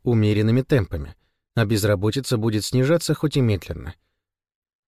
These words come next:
Но некоторые события, также предупредил я, в частности, катастрофическое землетрясение и цунами, обрушившиеся на Японию одиннадцатого марта, могут временно замедлить рост, к примеру, нарушив поставки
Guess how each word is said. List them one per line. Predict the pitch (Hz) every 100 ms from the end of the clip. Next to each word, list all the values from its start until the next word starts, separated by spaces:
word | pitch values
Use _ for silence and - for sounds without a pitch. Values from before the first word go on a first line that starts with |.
| _
Но | 113 135
некоторые | 214 175 175 165
события, | - 147 175 190 170 156
также | 151 135 127
предупредил | 117 120 117 120 107 113 110
я, | 113 110 107
в | - -
частности, | 127 123 117 - 110
катастрофическое | 117 113 - 110 107 156 127 - 123
землетрясение | 107 117 117 110 110 160 143 104
и |
цунами, | 95 113 139 139 85 - _ _ _ -
обрушившиеся | 175 190 180 160 - 143 127 127
на | 120
Японию | 113 123 117 110
одиннадцатого | 110 107 - - 117
марта, | 123 90 - - - _ _ _ _ _ _ _ -
могут | 131 220 220
временно | 147 160 180 175 170
замедлить | 120 147 170 156 104 98
рост, | 123 101 - - _ _ _ _ -
к | -
примеру, | 110 107 139
нарушив | 147 110 131 131 -
поставки | 107 - 123 - 127